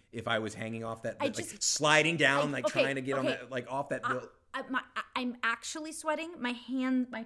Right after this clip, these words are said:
Speaker 2: palms are sweating talking about this. We have to get through this part of this movie very
Speaker 1: Yeah, it's real
Speaker 2: fast.
Speaker 1: life. And by
Speaker 2: I
Speaker 1: the way,
Speaker 2: cannot
Speaker 1: for the,
Speaker 2: handle
Speaker 1: for
Speaker 2: it.
Speaker 1: the record, I wanna talk a bit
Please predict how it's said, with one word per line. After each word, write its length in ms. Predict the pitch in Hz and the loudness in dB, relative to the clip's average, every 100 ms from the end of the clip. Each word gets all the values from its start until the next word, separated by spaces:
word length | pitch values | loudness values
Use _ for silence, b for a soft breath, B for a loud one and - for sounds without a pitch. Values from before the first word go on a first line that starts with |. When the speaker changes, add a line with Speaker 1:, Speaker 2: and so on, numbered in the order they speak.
| - - | -12 -4
Speaker 2:
palms 320 | 254 254 254 | -2 0 -2
are 60 | 226 | -6
sweating 420 | - 214 175 170 | -4 -4 -4 -8
talking 240 | 208 196 | -4 -4
about 160 | 202 170 | -4 -6
this. 120 | - | -6
We 80 | 262 | -4
have 80 | 302 | -2
to 40 | 269 | -2
get 160 | 240 | -6
through 120 | 226 190 | -6 -10
this 240 | 208 - - | -10 -12 -12
part 180 | - 190 | -8 -6
of 40 | |
this 140 | 175 - | -8 -12
movie 220 | 175 170 | -12 -10
very 180 | 160 160 | -6 -4
Speaker 1:
Yeah, 40 | |
it's 120 | 117 | -2
real 100 | 135 | 2
Speaker 2:
fast. 240 | 120 117 - | 4 2 -2
Speaker 1:
life. 120 | 240 | -2
And 100 | 151 | 4
by 100 | 190 | 6
Speaker 2:
I 20 | |
Speaker 1:
the 80 | 208 | 6
way, 60 | 151 | 4
Speaker 2:
cannot 240 | 294 262 | 0 2
Speaker 1:
for 60 | 277 | 2
the, 60 | |
Speaker 2:
handle 220 | 220 170 - | 2 0 0
Speaker 1:
for 60 | |
Speaker 2:
it. 20 | 240 | 4
Speaker 1:
the 60 | |
record, 320 | 240 226 160 | 4 4 0
I 100 | - | 0
wanna 160 | 165 180 | -2 -2
talk 220 | 151 143 | -2 -2
a 40 | 123 | -4
bit 220 | 117 | -8